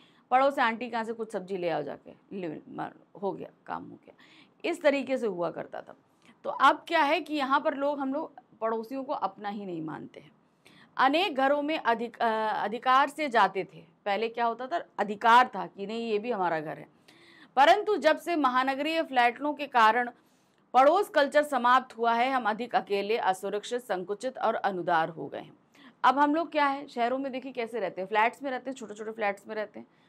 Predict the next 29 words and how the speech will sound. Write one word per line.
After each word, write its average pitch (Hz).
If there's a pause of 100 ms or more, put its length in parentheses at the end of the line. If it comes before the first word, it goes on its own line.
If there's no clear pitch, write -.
(220)
पहले 226
क्या 262
होते 269
थे, 311
बड़े-बड़े 233
घर 196
होते 214
थे, 269 (340)
आंगन 247
आपस 254
में 262
मिले 247
होते 254
थे, 269
कूद 247
फांद 233
के 240
चले 220
गए, 233
वहाँ 202
मिल 190
लिए, 208
बात 175
हो 190
गई, 208
सब 190
कुछ -
हो -
गया। -